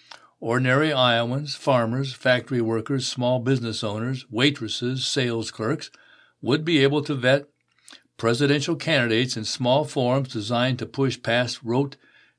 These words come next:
talking points and stump speeches to get to something real and meaningful.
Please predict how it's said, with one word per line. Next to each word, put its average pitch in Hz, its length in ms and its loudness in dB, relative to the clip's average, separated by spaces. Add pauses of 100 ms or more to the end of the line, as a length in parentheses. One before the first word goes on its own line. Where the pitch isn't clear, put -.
(180)
talking 131 480 0
points 123 420 -2
and 107 180 -4
stump 135 380 -2
speeches 131 460 -2
to 110 120 -4
get 127 260 0
to 120 80 -6
something 117 500 -4
real 131 320 2
and 135 80 0
meaningful. 151 520 -6